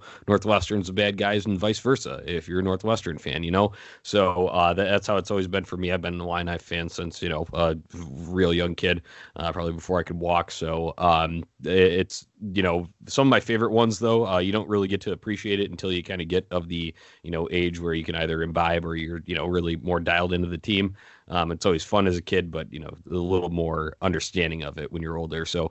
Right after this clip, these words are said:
uh, twenty ten, uh, the game at Wrigley Field, I mean, that was a cool setting, uh, playing there, even though we're both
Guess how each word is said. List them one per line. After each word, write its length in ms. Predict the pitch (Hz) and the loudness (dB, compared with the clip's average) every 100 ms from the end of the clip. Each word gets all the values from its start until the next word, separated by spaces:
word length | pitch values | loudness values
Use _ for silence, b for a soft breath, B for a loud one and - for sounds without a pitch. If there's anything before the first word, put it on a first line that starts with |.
| B B | B B
uh, 220 | 85 82 | 2 2
twenty 260 | - 139 123 | 4 4 4
ten, 340 | 113 113 110 - _ 90 | 4 2 0 -4 _ 0
uh, 400 | 87 87 85 85 | 2 4 2 0
the 100 | 92 | -2
game 240 | 98 98 | 0 0
at 100 | 95 | 0
Wrigley 280 | 95 95 92 | 0 0 -2
Field, 440 | - 101 101 104 85 | -2 2 4 4 2
I 100 | 90 | 0
mean, 100 | 92 | 2
that 80 | |
was 80 | 95 | 2
a 60 | 90 | 2
cool 220 | 107 87 | -2 -2
setting, 460 | - 87 92 98 95 b b - | 0 0 2 2 -4 b b -4
uh, 240 | 80 80 | -2 -2
playing 240 | - 95 | 0 0
there, 140 | 90 90 | 2 0
even 160 | 85 | 0
though 80 | 85 | -2
we're 100 | 80 | -4
both 220 | 85 85 | -4 -4